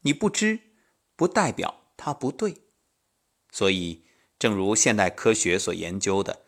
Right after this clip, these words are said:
我们已知的物质不到百分之五，而那些未知的物质占到总物质的百分之九十五以上，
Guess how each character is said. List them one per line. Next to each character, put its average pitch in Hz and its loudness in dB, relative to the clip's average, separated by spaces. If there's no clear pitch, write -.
我 - -4
们 139 2
已 104 4
知 139 2
的 131 4
物 123 2
质 - -2
不 - -4
到 110 0
百 92 2
分 104 -6
之 113 -4
五， 104 -8
而 123 4
那 156 0
些 151 -2
未 220 4
知 - 0
的 113 2
物 107 -2
质 95 -6
占 120 6
到 - 2
总 101 2
物 135 4
质 101 2
的 - -4
百 90 4
分 107 -6
之 113 -2
九 90 0
十 - -4
五 123 0
以 110 -2
上， - -2